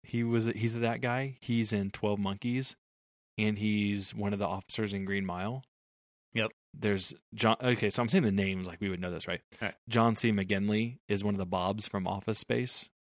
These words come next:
Speaker 2: He,
Speaker 1: And
Speaker 2: yeah, he's in
Speaker 1: he's
Speaker 2: a lot. You
Speaker 1: in,
Speaker 2: definitely
Speaker 1: he's in
Speaker 2: recognize him.
Speaker 1: Scrubs.
Speaker 2: Yeah.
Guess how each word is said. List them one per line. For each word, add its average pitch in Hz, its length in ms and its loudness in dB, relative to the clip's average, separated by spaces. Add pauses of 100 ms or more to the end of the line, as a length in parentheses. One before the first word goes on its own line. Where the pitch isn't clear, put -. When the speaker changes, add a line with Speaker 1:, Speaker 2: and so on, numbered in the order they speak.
(220)
Speaker 2:
He, 101 240 2
Speaker 1:
And 98 160 0
Speaker 2:
yeah, 101 80 2
he's 117 220 2
in 110 80 2
Speaker 1:
he's 101 80 0
Speaker 2:
a 92 40 -2
lot. 90 120 -6
You 113 80 -2
Speaker 1:
in, 107 60 0
Speaker 2:
definitely 120 380 2
Speaker 1:
he's 110 140 2
in 113 80 4
Speaker 2:
recognize 98 120 -2
him. 98 40 -6
Speaker 1:
Scrubs. 107 560 0
Speaker 2:
Yeah. 92 160 -8